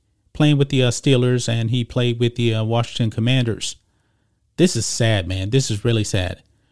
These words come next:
But it says here, Pittsburgh Steelers quarterback Dwayne Haskins died this weekend when he was struck by a vehicle,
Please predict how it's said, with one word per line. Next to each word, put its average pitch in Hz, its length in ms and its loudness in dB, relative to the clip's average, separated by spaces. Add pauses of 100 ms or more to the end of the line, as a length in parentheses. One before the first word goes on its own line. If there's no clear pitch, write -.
(220)
But 139 140 2
it 135 40 2
says 170 300 4
here, 135 240 0 (320)
Pittsburgh 156 420 2
Steelers 135 380 2
quarterback 120 460 2
Dwayne 120 320 0
Haskins 107 600 -2
died 127 440 0 (260)
this 123 200 0
weekend 117 580 0 (520)
when 120 160 0
he 131 120 -6
was 110 140 -2
struck 139 320 -2
by 117 180 2
a 104 40 -2
vehicle, 139 640 2